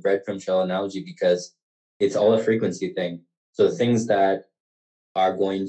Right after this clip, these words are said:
to be most relevant for the path at this time are gonna stand out to you the most.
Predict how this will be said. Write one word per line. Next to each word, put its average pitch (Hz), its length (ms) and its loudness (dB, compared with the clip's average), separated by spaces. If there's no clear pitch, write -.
to 95 360 -2
be 98 180 -2
most 98 360 0
relevant 98 420 0
for - 120 -14
the 87 100 -6
path 90 420 -6
at 90 160 -4
this 98 200 0
time 117 400 -2
are 98 120 0
gonna 95 240 0
stand 95 340 -4
out 101 180 0
to 101 100 -8
you 92 80 -2
the 90 80 -4
most. 87 420 -8